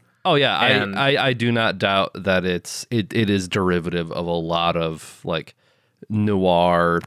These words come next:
Speaker 1: style movies of the time.
Speaker 2: Yeah.
Speaker 1: And, like, even, even watching it at the beginning, again, my experience was overall pretty positive just because I really
Speaker 2: Mm-hmm.
Speaker 1: like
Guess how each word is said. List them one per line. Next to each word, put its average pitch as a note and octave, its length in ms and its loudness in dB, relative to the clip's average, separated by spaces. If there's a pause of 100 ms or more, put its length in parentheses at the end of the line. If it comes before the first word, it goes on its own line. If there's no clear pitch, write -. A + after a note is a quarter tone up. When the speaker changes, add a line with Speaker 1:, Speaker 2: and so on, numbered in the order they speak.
Speaker 1:
style F2+ 500 -2
movies E2+ 460 -6
of E2+ 320 -2
the E2+ 100 -8
time. E2 260 -8
Speaker 2:
Yeah. A1 260 -6 (420)
Speaker 1:
And, G#2+ 140 0
like, A2 160 -2
even, C#3 460 0
even D3+ 240 2
watching C3 340 0
it A#2+ 40 2
at A#2 40 2
the G#2+ 60 -2
beginning, F#2+ 420 0
again, G2 380 0
my G#2+ 220 0
experience G#2+ 520 0
was F2 200 -8
overall F#2 640 0 (580)
pretty G2+ 260 0
positive E2 600 -4
just A2 160 -6
because G2 420 0
I F2 200 0
really E2+ 320 -2
Speaker 2:
Mm-hmm. D#2+ 100 -6
Speaker 1:
like - 240 -12